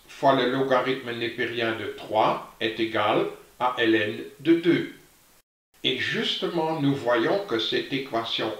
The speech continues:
exponentielle s'est transformée en une simple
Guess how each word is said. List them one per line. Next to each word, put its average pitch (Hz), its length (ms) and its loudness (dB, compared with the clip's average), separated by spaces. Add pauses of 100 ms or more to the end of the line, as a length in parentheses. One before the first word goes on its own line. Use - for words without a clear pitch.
(100)
exponentielle 135 1200 -4 (520)
s'est 135 380 0
transformée 143 1120 -2 (360)
en 131 280 4
une 117 260 -2
simple 143 760 0